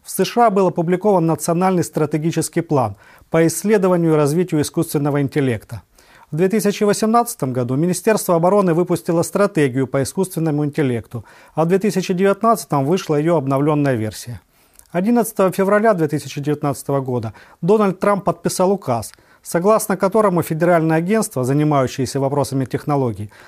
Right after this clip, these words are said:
должны практически в два раза быстрее реализовать свои проекты в области искусственного интеллекта. Он получил название «Американской инициативы по искусственному интеллекту» и содержит пять пунктов. Инвестиции в исследования,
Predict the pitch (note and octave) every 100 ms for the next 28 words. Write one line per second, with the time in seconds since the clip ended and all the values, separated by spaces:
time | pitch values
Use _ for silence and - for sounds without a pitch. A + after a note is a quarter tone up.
0 | - D3+ F3 G#3 A#3 F#3+ F3 G#3+ - -
1 | - C#3 C#3+ F#3+ F3+ D#3+ D3 D#3 - E3+
2 | G3 D#3 C#3+ C#3+ C#3+ D3+ F3 - D3 C#3+
3 | C#3 E3 E3 C3 D3+ C#3+ C3 - B2 -
4 | C3+ - C#3 C3 C3 C#3+ A#2+ G#2+ - G#2+
5 | _ _ _ - - A#3+ A3+ G3 F#3+ G3+
6 | F#3 F3+ G3+ F#3+ D3+ D#3 D#3+ F#3+ E3+ -
7 | E3 F3+ E3 D#3+ F3 F3 - E3 A#2+ -
8 | B2+ - E3+ D#3+ D3 D3 D3+ D3 - C#3+
9 | A#2 - A2 - - - F3+ F#3 F3+ G3+
10 | F3 E3+ - E3 - - A#2+ - A#2+ -
11 | _ _ - G3+ G#3 G#3 - F#3+ F#3 -
12 | C#3+ C3 - F#3+ G#3+ F#3+ F#3 E3+ D3+